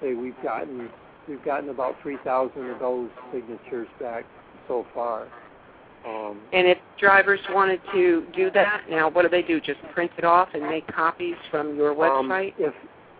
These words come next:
Speaker 1: if, I'm not sure that it, it, it's accessible on the website, but if you, if you left us, uh, uh, contact information, we can email a copy to you, or, or, uh, we could even send them out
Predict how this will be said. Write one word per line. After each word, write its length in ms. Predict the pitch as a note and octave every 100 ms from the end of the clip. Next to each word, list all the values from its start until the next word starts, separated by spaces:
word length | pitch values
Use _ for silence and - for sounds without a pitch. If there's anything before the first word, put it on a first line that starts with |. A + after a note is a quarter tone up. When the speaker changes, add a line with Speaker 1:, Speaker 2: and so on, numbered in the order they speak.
| -
Speaker 1:
if, 180 | G3 D#3 -
I'm 180 | C#3 C#3+
not 160 | D#3 F#3+ -
sure 180 | E3 E3
that 160 | D#3
it, 160 | D3+ D#3 -
it, 260 | F#3+ D#3+ - -
it's 220 | D3 C3 - - - - -
accessible 380 | C#3 - C#3+ D3
on 180 | C#3+
the 60 | C#3
website, 600 | C3+ D3 C#3+ - D3+ C#3
but 100 | C#3
if 100 | C3+ -
you, 220 | B2 - - D#3
if 180 | C3 -
you 140 | B2 B2
left 280 | C#3 -
us, 80 | D3 - C#3+
uh, 200 | A#2 A#2 - A#2 - - - - -
uh, 240 | A#2+ A2 G#2 -
contact 500 | C#3 A#2+ D3 D3 D3
information, 680 | C3 - C3+ C3+ C3 D3 C3+
we 100 | A#2+
can 180 | - B2
email 380 | C#3 C3+ C3+ C3
a 60 | B2+
copy 420 | - C3+ C3 B2+ -
to 140 | C3+
you, 140 | C3 C3+
or, 420 | C3 A#2 A#2 B2+
or, 640 | D3 A2+ A2+ A#2 A#2 A2+ A2
uh, 40 | A2+
we 80 | A#2+
could 120 | C3 B2+
even 220 | B2+ A#2+ -
send 160 | C3
them 140 | B2+ B2
out 160 | A#2+